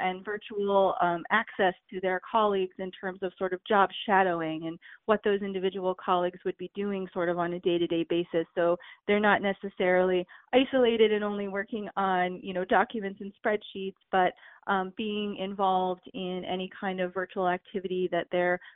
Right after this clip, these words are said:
mentor, and each of them are assigned a mentor, um, which is their supervisor at the agency.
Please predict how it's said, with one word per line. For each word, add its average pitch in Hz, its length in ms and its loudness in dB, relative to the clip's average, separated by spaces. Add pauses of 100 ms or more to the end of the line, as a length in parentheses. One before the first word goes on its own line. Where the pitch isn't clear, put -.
mentor, 190 560 4
and 180 120 2
each 233 180 -6
of 226 60 -8
them 208 220 -8
are 185 280 4
assigned 185 440 -4
a 175 80 -4
mentor, 185 640 -2
um, 180 340 -4
which 190 220 -8
is 180 80 -16
their 180 200 -4
supervisor 180 520 -2
at 170 140 -6
the 175 120 -10
agency. 180 540 -6